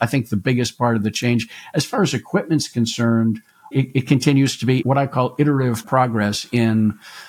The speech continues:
things like consoles and digital wireless. Digital wireless, obviously, is the changeover that we're all still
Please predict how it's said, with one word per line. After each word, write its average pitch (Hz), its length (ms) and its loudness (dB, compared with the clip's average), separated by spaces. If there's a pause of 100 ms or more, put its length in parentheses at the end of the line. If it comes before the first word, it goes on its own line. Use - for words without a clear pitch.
(140)
things 135 360 2
like 113 500 0 (320)
consoles 113 920 0
and 104 440 0
digital 107 480 -2
wireless. 90 600 -2
Digital 135 320 0
wireless, 123 480 0
obviously, 120 720 0 (220)
is 120 220 0
the 117 60 0
changeover 120 640 0
that 117 140 -2
we're 120 140 2
all 117 160 2
still 120 600 -2